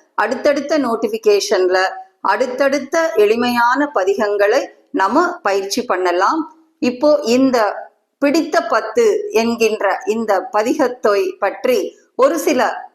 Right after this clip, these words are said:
வரிகளை பார்த்துவிட்டு அதுக்கப்புறமா ஒவ்வொரு பாடலுக்குரிய பொருளை நாம் பார்க்கலாம்.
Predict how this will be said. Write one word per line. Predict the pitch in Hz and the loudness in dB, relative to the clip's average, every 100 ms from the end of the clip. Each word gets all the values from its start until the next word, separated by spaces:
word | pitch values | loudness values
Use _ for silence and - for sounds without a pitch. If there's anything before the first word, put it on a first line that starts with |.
| - | -6
வரிகளை | 190 208 247 240 196 185 | -2 0 2 2 0 0
பார்த்துவிட்டு | 196 190 - 220 196 - 233 175 - - _ - | 0 0 0 2 2 2 0 0 -6 -14 _ -4
அதுக்கப்புறமா | 220 240 247 220 - 302 277 262 330 359 - | 0 0 0 -2 0 0 0 2 0 -2 0
ஒவ்வொரு | 208 214 294 339 | 0 2 0 0
பாடலுக்குரிய | 302 226 220 254 294 - 247 220 202 - | -2 0 0 0 -2 0 0 2 2 0
பொருளை | - 233 254 277 262 320 - - | 2 2 2 2 0 -2 -6 -4
நாம் | 185 208 320 - _ | 0 0 -2 -10 _
பார்க்கலாம். | - 175 180 190 175 185 - - | -2 -2 0 -2 0 -2 -4 -12